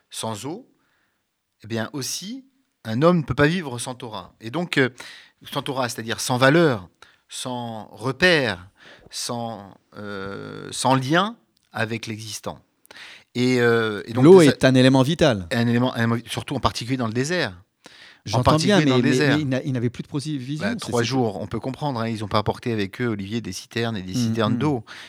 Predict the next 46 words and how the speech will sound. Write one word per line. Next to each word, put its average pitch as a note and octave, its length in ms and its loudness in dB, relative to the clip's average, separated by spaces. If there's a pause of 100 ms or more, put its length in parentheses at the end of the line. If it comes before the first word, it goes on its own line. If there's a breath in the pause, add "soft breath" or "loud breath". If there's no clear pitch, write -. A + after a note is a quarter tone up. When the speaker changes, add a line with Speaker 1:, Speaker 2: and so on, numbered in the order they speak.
(160 loud breath)
Speaker 1:
Ils - 60 -10
n'avaient F2+ 140 -6
pas - 120 -6
les F#2+ 80 -2
moyens G#2 320 -4
de A2+ 80 -4
le A#2+ 80 -8
faire. B2 300 0
Speaker 2:
Mais A#2 80 -4
qu'est-ce G#2 160 -2
Speaker 1:
Et, G2 80 -4
Speaker 2:
qu'on G2 40 -4
peut - 100 2
Speaker 1:
euh, - 40 -2
Speaker 2:
dire D#3 80 0
sur - 140 -8
ce A#2 100 -10
chiffre - 300 -10 (100)
trois ? A2+ 380 -6
Ça - 80 -14
aurait F#2 100 -10
pu F2+ 160 -14
être - 160 -18
quatre, D3 280 -8
ça - 60 -16
aurait F#2 120 -10
pu G2+ 140 -8
être F#2 140 -10
deux. D3 260 2 (180 soft breath)
Speaker 1:
Eh A2+ 80 -4
bien, A#2+ 160 -4 (160)
de A#2+ 120 2
là, D3+ 120 6
on D3+ 80 4
apprend, B2 420 2 (720)
la G#2 80 2
halacha A2+ 500 2 (240)
aujourd'hui A2+ 440 -4
actuelle A2 400 -2
apprend, B2 360 -6 (520 loud breath)
de G2+ 60 -6
là, A#2 100 2
on, C3+ 60 2
nous A2+ 260 -4
apprenons A#2+ 340 -6
que B2 400 -2